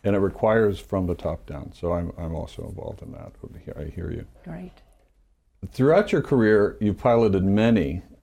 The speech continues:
Speaker 1: different talent management programs, including at nasa, the C I A, the F B I, just to name a few, and you have an amazing career. What have you learned, or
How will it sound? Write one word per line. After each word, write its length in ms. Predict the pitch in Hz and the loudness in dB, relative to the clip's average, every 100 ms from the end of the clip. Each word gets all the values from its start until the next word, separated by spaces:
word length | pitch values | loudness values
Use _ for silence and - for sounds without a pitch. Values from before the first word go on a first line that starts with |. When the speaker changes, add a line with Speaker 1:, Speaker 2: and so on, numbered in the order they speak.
| _ _ - | _ _ 0
Speaker 1:
different 360 | 107 - 98 | 0 2 -2
talent 500 | - 104 101 95 - | 0 0 0 -2 -4
management 540 | 101 95 95 90 104 - | 0 2 2 0 -4 0
programs, 640 | 104 92 95 95 90 - - _ _ _ _ | 2 2 2 2 0 -4 -14 _ _ _ _
including 580 | 92 - 127 123 117 98 | -8 0 4 6 4 4
at 200 | 90 - | 0 0
nasa, 720 | 98 110 123 - 127 127 123 - | 2 2 2 0 0 0 -4 -8
the 80 | - | -6
C 200 | - 107 | 0 2
I 120 | 95 | 4
A, 360 | 95 117 117 | 4 4 2
the 220 | 113 69 85 | 0 -2 -2
F 180 | 90 - | -4 -2
B 120 | 95 | 2
I, 400 | 107 110 110 107 - - _ _ _ - | 4 4 0 -4 -12 -20 _ _ _ -12
just 300 | - 147 - | 0 0 2
to 60 | 120 | 4
name 200 | 117 104 | 4 4
a 60 | |
few, 520 | - 117 120 123 123 - | 2 2 4 4 0 -2
and 160 | 95 | 0
you 120 | 98 | 0
have 240 | 87 107 104 | 2 0 2
an 80 | 95 | 2
amazing 580 | 92 98 101 90 82 - | 2 2 2 -2 -4 -6
career. 480 | - 82 80 82 - - - _ _ _ | -4 0 0 -2 -6 -16 -20 _ _ _
What 460 | 90 85 104 156 | -14 -8 0 2
have 140 | 208 147 | 4 4
you 180 | 135 110 | 4 4
learned, 400 | 113 120 120 104 | 6 4 4 4
or 260 | 87 73 | 2 0